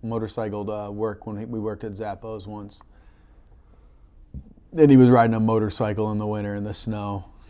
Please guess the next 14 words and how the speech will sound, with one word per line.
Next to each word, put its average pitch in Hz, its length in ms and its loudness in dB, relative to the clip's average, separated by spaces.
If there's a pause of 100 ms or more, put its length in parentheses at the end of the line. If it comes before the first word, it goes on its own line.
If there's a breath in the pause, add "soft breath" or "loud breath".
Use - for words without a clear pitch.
(540 loud breath)
To, 101 300 -10 (500 soft breath)
I 139 80 0
think 143 160 6
we 143 100 10
lived 127 420 4 (500)
fifteen 147 440 -2
to 135 60 2
twenty 139 280 -4
minutes 139 360 -6 (680)
away 127 300 2
from 127 160 -6
where 123 120 -4
Zappos 127 440 -4
was. 127 320 -8